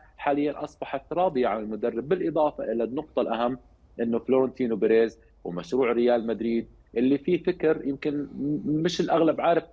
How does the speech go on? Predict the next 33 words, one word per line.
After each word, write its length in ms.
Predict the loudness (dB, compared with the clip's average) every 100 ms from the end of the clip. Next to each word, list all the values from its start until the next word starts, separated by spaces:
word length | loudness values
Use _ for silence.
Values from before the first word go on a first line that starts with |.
| -4
إيش 160 | -4
توجه 460 | -2 0 0 0 -6 -6 _
بيريز 560 | 0 4 6 4 2 -10 -14
حاليًا 520 | -4 0 2 2 0
أو 240 | -2 -4
إيش 120 | -4
فكرة 340 | -4 -4 -4 0
بيريز، 380 | 2 4 4 0 -16 -6 0
لكن 420 | 0 0 -2 -2
مثل 200 | -2 0
ما 160 | 0
طلع 260 | 0 2 2
في 100 | 0
البيان 340 | 0 2 2
الرسمي 480 | 0 -2 -2 -4 -12 -12 -20 -20 _ -4
من 440 | 0 2 2 2
نادي 300 | 2 2 2
ريال 320 | 2 2 2
مدريد 440 | 0 -2 0 -2 -4
أنه 400 | -6 -4 -4 -2
على 300 | 0 2 2
أنشيلوتي 680 | -2 -4 -4 -2 2 0 0 _ 0
أنه 160 | 2
من 200 | 2 2
أسباب 360 | -2 0 0 2
التجديد 640 | 0 -2 0 2 2 2
أنه 160 | -4 -2
المدرب 520 | 0 2 2 0 0
وقف 260 | 0 -2 -8 -8
بجانب 440 | -4 -2 -2 -2
النادي 420 | -4 -2 0 2
رغم 280 | 2 2 -2
ال-، 160 | -6